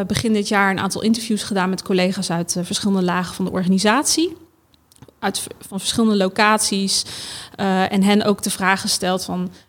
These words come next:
"Wat, eh, vind jij van werken bij B D O? Hoe ervaar jij dat? Wat maakt voor jou B D O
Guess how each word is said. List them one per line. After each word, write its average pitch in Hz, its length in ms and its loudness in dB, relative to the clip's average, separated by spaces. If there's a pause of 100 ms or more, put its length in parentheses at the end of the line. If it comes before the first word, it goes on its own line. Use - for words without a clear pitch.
"Wat, - 460 -4
eh, 196 140 -4 (100)
vind 240 220 2
jij 180 180 0
van 165 120 -4
werken 165 300 -4
bij 160 140 -6
B 160 40 -10 (200)
D 180 60 -6
O? 160 100 -12
Hoe 196 160 -14
ervaar 185 380 4
jij 180 160 4
dat? 175 280 0
Wat 202 160 2
maakt 214 300 0
voor 220 100 0
jou 196 240 6
B 190 180 2
D 185 160 0
O 180 340 -2